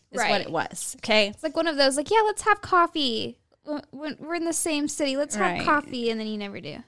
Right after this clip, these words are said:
Speaker 1: Listen, if any of my friends are listening to this right now, this is a very good segue into why I suck at calling you and hanging out with you.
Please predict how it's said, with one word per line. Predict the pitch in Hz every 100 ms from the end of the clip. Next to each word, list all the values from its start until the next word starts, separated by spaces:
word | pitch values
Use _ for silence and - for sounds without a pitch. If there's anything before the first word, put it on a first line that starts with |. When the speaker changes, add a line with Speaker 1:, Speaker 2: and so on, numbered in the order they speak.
| _
Speaker 1:
Listen, | 247 285 294 277 240
if | 247
any | 254 302
of | 359
my | 370
friends | - 214 214
are | 190
listening | 175 180 196 190
to | 196
this | 202 -
right | 202 196
now, | 196 208
this | 247
is | 269
a | 208
very | 185
good | 185 180
segue | - 175 175 180
into | 175 175 190
why | 175 175 175
I | 180
suck | 170 185 170
at | 175 -
calling | 170 170 190
you | 208 196 196
and | 185 185 185
hanging | 180 170 160
out | - -
with | -
you. | - -